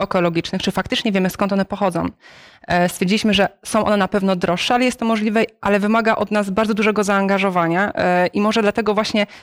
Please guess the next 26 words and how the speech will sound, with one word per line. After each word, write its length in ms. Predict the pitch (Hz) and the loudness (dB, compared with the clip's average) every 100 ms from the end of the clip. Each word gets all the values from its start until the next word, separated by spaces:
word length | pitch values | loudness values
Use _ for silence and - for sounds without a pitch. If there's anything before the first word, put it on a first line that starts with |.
| _ | _
to 240 | - 214 214 - _ _ _ 185 | 0 0 0 -4 _ _ _ 0
wiele 260 | 214 226 | 2 4
osób 280 | - - 196 | 0 -2 -2
zniechęca 500 | 202 214 233 202 196 | 0 2 0 0 -2
w 60 | - | -2
szukaniu 540 | - 202 208 214 233 | -4 0 0 2 0
i 460 | 156 190 185 185 180 - - | 0 0 2 0 -2 -8 -20
szukaniu 340 | - 208 208 | -8 -2 -2
tych, 260 | 202 196 110 | -2 -4 -4
tych 200 | - 190 | -4 -4
zdrowych 340 | 180 196 185 | -2 -2 -2
produktów. 640 | - 202 180 - - - _ - - _ | -2 -2 -2 -4 -14 -16 _ -20 -20 _
Jeżeli 240 | 180 240 | 0 2
chodzi 220 | 294 226 - | 2 0 0
o 60 | |
suplementację, 920 | - 226 226 208 196 175 - 175 175 226 _ _ _ | -4 -4 0 0 0 -4 -2 -2 0 -2 _ _ _
zastanawialiśmy 520 | 190 202 208 220 233 | -4 0 2 2 2
się, 160 | 208 202 | 0 0
gdzie 380 | 185 202 233 247 | 0 2 2 0
szukać, 600 | - - 190 196 196 - - - | -4 -2 0 0 -2 -8 -8 0
e, 200 | 175 170 | 0 0
właściwych, 720 | 185 180 - 185 185 - _ - | -2 -2 -2 0 -2 -4 _ -2
e, 240 | 175 180 | 0 0
suplementów, 680 | - 196 190 170 170 220 - | -4 -2 0 0 0 -4 -2
dlatego, 420 | 196 196 214 214 | -2 0 0 -2
bo, 360 | 185 196 190 | 0 0 2